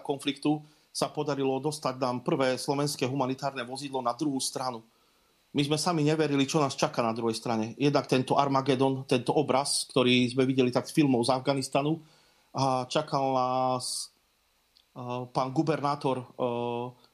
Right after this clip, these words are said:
oblastnej Deržavy, to je druhý človek po prezidentovi republiky, po pánovi Zelenskom, ktorý nám ďakoval, že ste prišli. Ďakujeme, že k-, vďaka vám budú mať naši ľudia čo jesť. To boli nepredstaviteľné slova pre nás. E,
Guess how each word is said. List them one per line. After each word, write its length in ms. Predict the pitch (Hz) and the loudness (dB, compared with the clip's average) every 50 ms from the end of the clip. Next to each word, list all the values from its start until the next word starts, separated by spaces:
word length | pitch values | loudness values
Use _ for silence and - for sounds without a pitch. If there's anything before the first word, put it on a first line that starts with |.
| _ _ _ - | _ _ _ -6
oblastnej 480 | 143 127 139 139 143 - - 135 131 | -2 -2 -2 -2 -2 -2 -2 -2 0
Deržavy, 560 | 123 139 131 127 120 - 156 147 123 117 113 | 2 0 0 0 0 -2 -2 0 -2 -4 -4
to 160 | - - 131 123 | -2 -2 0 0
je 80 | 123 | 0
druhý 240 | 120 131 151 147 139 | 0 2 2 2 2
človek 400 | 143 - - 151 135 120 - - | 2 2 0 0 -2 -2 -2 -2
po 80 | - - | -4 0
prezidentovi 560 | - 151 135 120 143 131 - 139 127 127 120 131 | 0 -2 0 0 -2 -2 -2 -4 -4 -4 -4 -2
republiky, 640 | 135 135 143 - - 120 120 113 110 - 117 107 - | -2 -2 -2 -4 -8 -10 -10 -10 -8 -8 -10 -8 -8
po 80 | - 113 | -8 -2
pánovi 320 | - 135 131 131 123 123 | 0 0 0 0 -4 -6
Zelenskom, 560 | 123 135 143 131 127 127 - - - 123 123 120 - _ _ _ _ _ _ | -2 -2 -2 -2 -2 -4 -6 -4 -4 -4 -4 -4 -8 _ _ _ _ _ _
ktorý 160 | - 156 143 143 | -2 0 2 2
nám 160 | 139 131 131 | 2 2 2
ďakoval, 480 | 143 143 143 - - 165 143 127 120 | 0 -2 -2 0 0 0 2 0 0
že 80 | 120 131 | -2 -4
ste 160 | - - - | -4 -4 -6
prišli. 640 | - - 170 190 - - - 147 160 180 175 - - _ _ _ _ _ _ _ _ _ _ _ _ - | -2 0 0 0 0 0 2 2 2 2 -2 -4 -12 _ _ _ _ _ _ _ _ _ _ _ _ -8
Ďakujeme, 460 | - 139 147 147 - 185 170 147 143 | -2 -2 -2 0 2 2 2 2 2
že 160 | 127 143 143 - | 0 -2 -6 -8
k-, 80 | - - _ _ _ 135 | -14 -20 _ _ _ -2
vďaka 320 | 131 156 156 - 151 139 | 0 0 0 0 -2 -2
vám 160 | 143 151 143 131 | 0 0 0 0
budú 240 | 135 143 147 143 | -2 0 2 2
mať 160 | 135 135 127 123 | 2 2 0 0
naši 240 | 143 135 - - | -2 -2 -2 -2
ľudia 320 | 127 131 135 127 127 123 123 | -2 -2 0 0 0 0 0
čo 160 | - 127 117 | -2 -2 0
jesť. 400 | 110 104 - - - - - - _ _ | 0 0 -2 -4 -8 -10 -14 -16 _ _
To 80 | - | -4
boli 320 | 139 131 147 135 135 131 143 | 0 2 2 2 2 2 2
nepredstaviteľné 720 | 156 151 147 147 147 - 151 143 143 143 - 151 139 135 | 2 2 0 -2 0 0 0 0 0 0 0 0 2 2
slova 320 | 131 - - 147 139 135 | 0 0 0 0 0 0
pre 160 | 135 - 135 135 | 0 0 0 2
nás. 240 | 131 139 147 147 | 2 0 0 -2
E, 40 | - | -6